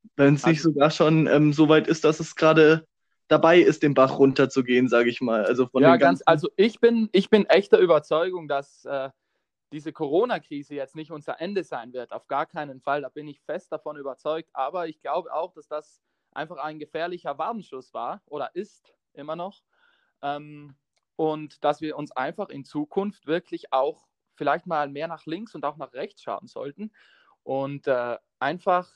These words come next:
Speaker 2: gewisse Sachen mehr zu schätzen wissen lernen, weil beispielsweise, ich muss auch sagen, jetzt hier im Hausarrest habe ich Sachen angefangen, die ich immer irgendwie so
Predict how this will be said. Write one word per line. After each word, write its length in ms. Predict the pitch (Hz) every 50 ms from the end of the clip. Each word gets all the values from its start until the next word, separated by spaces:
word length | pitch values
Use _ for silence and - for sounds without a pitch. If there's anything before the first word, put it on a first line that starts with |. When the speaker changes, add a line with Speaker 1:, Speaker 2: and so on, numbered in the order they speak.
| _ _
Speaker 2:
gewisse 320 | - 151 143 170 - - 156
Sachen 320 | - 151 139 160 156 147
mehr 360 | 143 131 139 156 165 180 180 _ _
zu 140 | _ - 165
schätzen 440 | 139 - 156 175 196 _ - 156 135
wissen 220 | 143 139 _ 143
lernen, 360 | 127 123 120 127 139 151 156 143
weil 120 | 139 135
beispielsweise, 800 | - 135 147 170 - 175 165 - 147 143 156 165 160 165 165 _ _ _ _ _
ich 60 | _ -
muss 160 | 156 165 165
auch 180 | 147 139 139
sagen, 420 | _ - 156 151 165 165 143 127 _ _ _ _ _ _
jetzt 220 | 131 147 160 _
hier 140 | - 185 180
im 120 | 165 151 117
Hausarrest 640 | 104 135 180 196 - 160 123 131 143 175 _ _ _ _ _ _ _ _ _ _
habe 220 | - 139 143 143 151
ich 240 | 147 147 _ _ _ _ _ _ _ _ _ _ _ _
Sachen 540 | _ - 147 135 185 190 208 202 202 196 - _ _ -
angefangen, 560 | 156 185 196 202 202 - 190 185 196 202 190
die 160 | 170 170 170
ich 140 | 165 _ -
immer 360 | 175 202 196 190 180 175 165 -
irgendwie 460 | 165 180 180 185 - - 165 165 160
so 380 | _ - 151 147 147 147 143